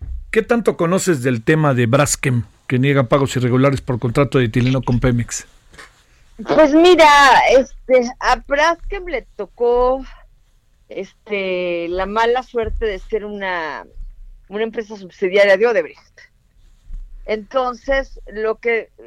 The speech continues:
Speaker 2: es que aquí hay una cosa que, que es muy, muy, muy clara. El, a, al presidente le gusta mezclar dos temas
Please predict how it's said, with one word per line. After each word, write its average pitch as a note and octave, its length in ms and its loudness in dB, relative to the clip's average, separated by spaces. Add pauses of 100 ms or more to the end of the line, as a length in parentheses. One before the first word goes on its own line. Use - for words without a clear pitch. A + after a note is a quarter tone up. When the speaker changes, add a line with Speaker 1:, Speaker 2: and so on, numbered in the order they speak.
(100)
Speaker 2:
es C#4 160 -6
que G#4 300 -2
aquí B3+ 240 -4
hay F4+ 120 -10
una G4+ 200 -10
cosa D#4 380 -8
que, G#3 380 -10 (880)
que F#3 500 -8
es A3 160 -6
muy, A#3+ 400 -10
muy, A#3 200 -12
muy G3+ 180 -12
clara. - 380 -12 (520)
El, A#3 180 2 (160)
a, A3 160 0 (120)
al A3+ 120 2
presidente D4+ 600 -10
le F#4 160 -2
gusta B3+ 1200 -2
mezclar A#3+ 720 0 (540)
dos B3+ 220 -10
temas C#4 360 -8